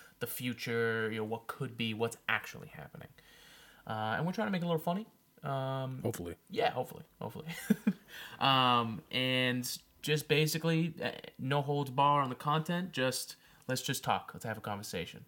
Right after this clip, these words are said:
Speaker 1: you know, like real human beings, not sitting there with your phone, you know, tapping away and, and probably messing up your neck. I don't know. That's, that's my guess with that stuff. But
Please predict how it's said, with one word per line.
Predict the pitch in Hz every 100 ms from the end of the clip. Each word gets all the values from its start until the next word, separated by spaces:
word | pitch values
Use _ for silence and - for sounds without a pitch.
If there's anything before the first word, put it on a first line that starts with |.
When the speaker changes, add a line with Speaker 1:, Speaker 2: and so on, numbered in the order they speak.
| -
Speaker 1:
you | 98
know, | 98
like | 104
real | 107 117 110 104 -
human | - 110
beings, | 104 101 -
not | 117 - - - - -
sitting | - - 104
there | 101
with | 98
your | -
phone, | - 110 104 101
you | -
know, | - -
tapping | 127 110 - 98
away | 104 110 104 101
and, | 101 - - - - - - - 101
and | 104
probably | - 175 151 127
messing | 123 131
up | 117
your | 110
neck. | 113 98 -
I | 110
don't | 107
know. | - -
That's, | - 123
that's | - 117 -
my | 101
guess | 95 - -
with | -
that | 73
stuff. | - - - -
But | 165 -